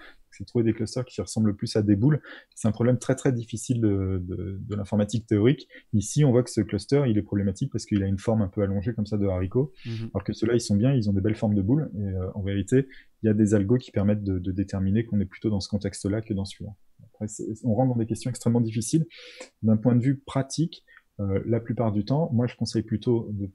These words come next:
Speaker 1: faire à l'ancienne, mais comme toujours, c'est comme quand on fait des analyses de corrélation et tout, on trace les données, même de manière moche, et on voit un petit peu ce qui se passe, et là, on prend une décision humaine, et après,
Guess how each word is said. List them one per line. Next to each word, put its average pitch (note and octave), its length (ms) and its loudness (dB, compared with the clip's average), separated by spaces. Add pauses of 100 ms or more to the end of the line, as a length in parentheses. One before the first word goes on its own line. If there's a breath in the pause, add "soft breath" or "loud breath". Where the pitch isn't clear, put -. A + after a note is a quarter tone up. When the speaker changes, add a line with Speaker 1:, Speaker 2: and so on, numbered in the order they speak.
Speaker 1:
faire A2 320 -4
à A#2+ 80 4
l'ancienne, A#2+ 420 4
mais G#2 140 0
comme C#3+ 180 2
toujours, A#2+ 460 0 (260 soft breath)
c'est - 80 -20
comme D#3+ 160 2
quand C#3 180 2
on B2 80 4
fait C3 100 6
des A#2 140 2
analyses A2+ 300 2
de A2 80 2
corrélation G#2 480 0
et G#2 80 2
tout, D#3+ 320 0
on G#2+ 240 4
trace - 460 -4
les A2+ 100 2
données, G#2+ 400 0 (300)
même G#2+ 340 2
de G2+ 140 -4
manière G2 340 0
moche, A#2+ 440 0 (160)
et G#2 80 2
on G2 120 2
voit A#2+ 220 4
un A#2+ 100 4
petit G#2+ 160 -4
peu G#2+ 120 -4
ce - 120 -6
qui F#2 80 -8
se - 80 -12
passe, C3+ 360 -2
et G#2+ 80 0
là, B2 160 0
on A#2 100 0
prend A2 160 -2
une G#2 80 2
décision G2 420 -4
humaine, A#2 220 -4
et F#2 60 -6
après, B2+ 380 -2